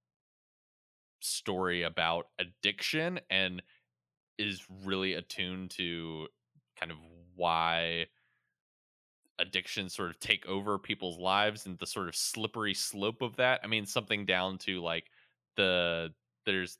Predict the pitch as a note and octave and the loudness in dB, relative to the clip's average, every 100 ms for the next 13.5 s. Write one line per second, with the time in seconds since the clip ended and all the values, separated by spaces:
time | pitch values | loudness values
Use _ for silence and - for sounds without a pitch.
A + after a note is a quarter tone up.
0 | - F2+ E2+ E2 D#2+ _ _ _ _ - | -2 0 0 -4 -8 _ _ _ _ -6
1 | F#2 - A#2+ - G#2 G2 - - A2 A#2 | -4 -2 -2 0 0 -2 -2 -2 -2 0
2 | C3 C#3+ C3+ - - A2+ A2 G#2 G2+ F#2+ | 0 2 0 -2 0 2 2 0 -4 -6
3 | _ - - G2 A2 B2 C3+ - - - | _ -10 -2 2 4 4 0 -2 -6 -10
4 | _ _ F#2 G2 G2+ F#2+ F#2+ F#2 F2+ F2 | _ _ -6 2 6 6 6 4 2 2
5 | E2+ - _ _ _ _ F#2 F2 E2+ E2+ | -2 -6 _ _ _ _ -2 0 -2 -6
6 | F#2+ G2 F#2+ F2 G2 E2+ F2+ F2 F2+ F#2 | 0 2 2 2 0 2 -2 -2 -2 0
7 | F2+ E2+ F#2 F2 E2 F2 E2+ E2 - F2 | -2 0 0 0 -2 -2 -2 -4 -4 -2
8 | E2 E2 D#2+ _ _ _ _ F2+ E2+ E2 | -2 -4 -8 _ _ _ _ -4 -2 -4
9 | D#2+ - _ _ F#2+ G2 E2 D#2+ _ G2 | -8 -14 _ _ -2 0 0 -4 _ -2
10 | F2 E2+ F2 F2 D#2+ E2 - F#2+ G#2+ C3 | 2 2 2 0 -2 -6 -8 -4 -4 -2
11 | D#3+ - D#3 - A2 A2+ G#2+ G2+ F#2+ F2+ | -2 2 2 4 4 6 6 6 4 -2
12 | - A2 G2 F#2 G2 G2 F#2+ G2 F2 G2+ | -2 -2 0 0 2 2 -2 -2 -2 -4
13 | G2+ _ - E2+ E2 | -6 _ 2 4 4